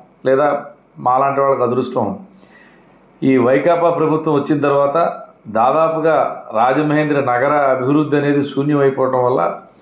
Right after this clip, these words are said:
ఇటు రాజకీయ పార్టీ నాయకుడిగా అదేవిధంగా నగర పౌరుడిగా కూడా స్పందించడానికి ఏ రకమైనటువంటి లిమిటేషన్స్ లేనటువంటి పరిస్థితి వైకాపా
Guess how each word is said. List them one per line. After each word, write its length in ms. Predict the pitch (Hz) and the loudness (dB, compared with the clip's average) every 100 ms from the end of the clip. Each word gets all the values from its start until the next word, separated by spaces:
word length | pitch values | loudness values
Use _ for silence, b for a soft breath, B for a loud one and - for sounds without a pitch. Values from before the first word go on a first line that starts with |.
| b b b b - | b b b b -6
ఇటు 140 | 123 | 0
రాజకీయ 420 | 120 127 143 147 160 | 2 2 2 0 0
పార్టీ 320 | 160 156 156 | 0 0 0
నాయకుడిగా 580 | 139 143 139 143 156 143 | 0 0 0 0 2 2
అదేవిధంగా 440 | 139 143 139 143 | 2 0 0 -2
నగర 260 | 127 127 139 | -2 -2 -2
పౌరుడిగా 520 | 127 131 143 135 135 | 0 2 2 2 2
కూడా 200 | 127 131 | 2 0
స్పందించడానికి 1120 | - 123 120 120 117 131 120 151 143 113 113 - B B B B _ 117 | 0 -4 -4 -6 -2 -2 0 -2 0 0 -2 -10 B B B B _ 0
ఏ 120 | 139 | 2
రకమైనటువంటి 1120 | 156 156 151 151 139 143 147 147 127 120 - - - _ _ _ | 2 0 -2 -2 -2 -2 0 2 2 0 -6 -16 -20 _ _ _
లిమిటేషన్స్ 540 | 131 131 135 135 139 120 | -2 0 2 0 0 -2
లేనటువంటి 460 | 127 127 120 120 | 0 0 0 -2
పరిస్థితి 320 | 117 117 139 131 | 0 -2 -2 0
వైకాపా 520 | 120 127 - 127 | 0 0 0 0